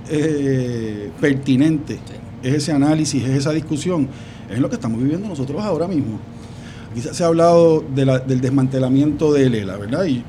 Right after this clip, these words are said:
Speaker 1: y yo creo que, que puede haber, eh, un grado de optimismo en el sentido de que se, se podría superar una estructura colonial, pero no se está desmantelando para superarla.
Speaker 2: Ujú.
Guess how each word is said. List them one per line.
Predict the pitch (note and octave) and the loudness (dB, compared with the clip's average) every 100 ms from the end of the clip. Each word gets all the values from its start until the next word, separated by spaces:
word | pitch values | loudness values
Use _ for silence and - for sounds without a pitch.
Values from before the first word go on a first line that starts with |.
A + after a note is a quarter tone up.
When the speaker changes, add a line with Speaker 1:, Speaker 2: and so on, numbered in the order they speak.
| G#2 | -2
Speaker 1:
y | C3 | 2
yo | C3+ | 2
creo | C#3+ E3 | 2 -2
que, | E3+ E3 D3+ A#2 - - - - - - - - - - | -2 0 0 0 -4 -14 -16 -16 -16 -16 -16 -16 -10 -4
que | C3+ | 0
puede | C#3+ D#3+ | 4 4
haber, | E3 E3+ F3 - - - - | 4 2 -2 -8 -14 -14 -4
eh, | D#3 D3 C#3+ C#3 C3 B2+ A#2+ A2 G#2 G2 - - - - - - - - | 0 2 4 4 2 0 -2 -6 -8 -12 -14 -16 -16 -16 -14 -12 -12 -4
un | D3 | 0
grado | D3+ D#3+ | 2 4
de | E3+ | 2
optimismo | E3+ E3+ D#3+ F#3 E3+ | 2 2 2 2 4
en | |
el | D#3 | 4
sentido | D3 C#3 F3 D#3+ | 2 2 2 4
de | B2+ | 2
que | B2+ | -2
se, | B2+ A#2 - | -2 -4 -4
se | B2 | -6
podría | G2+ A2+ A#2+ C#3+ | -4 -2 0 0
superar | D#3+ C#3 C3+ D3 | -2 0 2 4
una | C#3 | 2
estructura | C3+ C3 D3 C#3+ B2 G#2+ - - | 0 -4 0 2 0 -2 -12 -6
colonial, | C3 B2 A#2+ G#2+ G2 - - | 0 2 2 -2 -4 -10 -8
pero | A2+ B2 | -2 2
no | C3+ | 2
se | G3+ | 2
está | G3 | 0
desmantelando | G3 G3 F#3 F3 F3 F3+ | 2 0 2 2 4 2
para | E3+ | 2
superarla. | D#3 C#3+ C3 G3+ | 0 0 2 0
Speaker 2:
Ujú. | - | -4